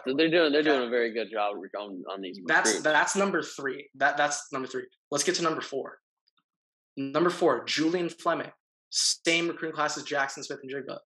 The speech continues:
Speaker 1: Five-star, former five-star, number three overall
Speaker 2: In the
Speaker 1: player
Speaker 2: class?
Speaker 1: in the class. That, that's number four. That's the fourth best receiver. That's
Speaker 2: If they,
Speaker 1: Jameson
Speaker 2: if they, if
Speaker 1: Williams
Speaker 2: they,
Speaker 1: right
Speaker 2: if they've
Speaker 1: there.
Speaker 2: been, if they've been developing these kids right, I mean,
Speaker 1: <laughs>
Speaker 2: oh my God.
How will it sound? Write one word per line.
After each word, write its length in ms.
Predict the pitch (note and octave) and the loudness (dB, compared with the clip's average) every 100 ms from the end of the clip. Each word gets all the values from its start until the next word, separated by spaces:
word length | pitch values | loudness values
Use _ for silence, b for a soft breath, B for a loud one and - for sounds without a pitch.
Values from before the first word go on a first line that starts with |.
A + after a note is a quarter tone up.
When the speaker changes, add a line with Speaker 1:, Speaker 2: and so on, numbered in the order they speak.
| _ _ _ _ _ | _ _ _ _ _
Speaker 1:
Five-star, 840 | - - D3+ D3+ G3 F#3+ - D#3 D3 | -12 -2 4 4 4 4 4 4 2
former 260 | F3 C#3+ | 0 -2
five-star, 560 | - E3+ - C#3+ C3+ - _ _ - | 0 0 2 0 -2 -6 _ _ -4
number 320 | D3 G3 G3 | 0 2 2
three 960 | - - - C#3+ F#3 F#3+ F#3 C3 A2 _ _ | 0 -6 -10 0 2 2 0 -2 -4 _ _
overall 360 | E3+ D#3 D#3 C#3+ | 0 2 2 4
Speaker 2:
In 80 | A2+ | 2
the 80 | |
Speaker 1:
player 300 | G#2+ A2 A2+ | 4 6 6
Speaker 2:
class? 120 | - - - _ | 4 -4 -16 _
Speaker 1:
in 120 | E3+ | -2
the 80 | D#3 | -2
class. 800 | D3 D#3+ D3+ C3 A#2 - - - _ _ _ _ - - - | -2 -2 0 0 -2 -8 -12 -12 _ _ _ _ -16 -14 -4
That, 200 | D#3+ F3+ | -2 2
that's 280 | E3+ F#3+ - | 4 4 4
number 360 | G3+ G3+ D#3 D3 | 4 4 2 0
four. 480 | - - D#3+ A2+ A#2 | -4 0 0 0 -2
That's 240 | E3 - | -2 -4
the 80 | D3+ | -8
fourth 420 | - - E3+ D3+ | -8 -4 -4 0
best 220 | D#3+ D3+ | -2 -2
receiver. 340 | C3 - D#3 B2+ | -4 -4 -4 -4
That's 240 | C#3+ D3+ | -4 -4
Speaker 2:
If 80 | C#3 | -6
they, 80 | D3+ | 4
Speaker 1:
Jameson 200 | D3+ D3 | 8 8
Speaker 2:
if 60 | C#3 | 10
they, 60 | |
if 140 | E3 C#3 | 8 6
Speaker 1:
Williams 160 | C3+ | 4
Speaker 2:
they, 120 | C#3+ D#3+ | 4 4
Speaker 1:
right 120 | C3+ | 4
Speaker 2:
if 120 | - | 2
they've 80 | D3 | 2
Speaker 1:
there. 100 | E3+ | 2
Speaker 2:
been, 160 | E3+ C3+ - - - | 0 -6 -10 -12 -8
if 120 | A#2+ | -4
they've 160 | C3 C#3 | -2 -2
been 140 | C#3 | -2
developing 520 | G#2 G2 G#2 F#2+ G2+ | -2 0 0 -2 -4
these 220 | F#2 F#2+ F2 - | -4 -6 -8 -4
kids 220 | F#2+ F#2 F2+ | -4 -4 -6
right, 240 | F2 E2+ - | -2 0 4
I 200 | - - | 4 2
mean, 280 | - - - | 0 -2 -4
Speaker 1:
<laughs> 120 | F#2+ | -2
Speaker 2:
oh 60 | G#2 | 0
my 380 | - - - F2 | 0 -4 -2 0
God. 260 | F2 C#2+ | 0 -2